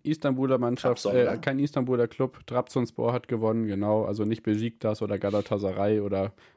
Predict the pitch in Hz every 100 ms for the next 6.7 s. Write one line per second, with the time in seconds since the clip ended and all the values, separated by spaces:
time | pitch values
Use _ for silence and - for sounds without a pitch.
0 | - 113 113 95 151 147 127 110 127 -
1 | 123 117 123 123 123 120 117 120 113 -
2 | 127 - 120 117 - 113 117 101 - 104
3 | - 165 160 156 139 131 131 135 110 113
4 | - - - 135 - - - - 135 127
5 | 117 - 127 104 95 - 143 131 123 120
6 | 113 - 107 107 101 92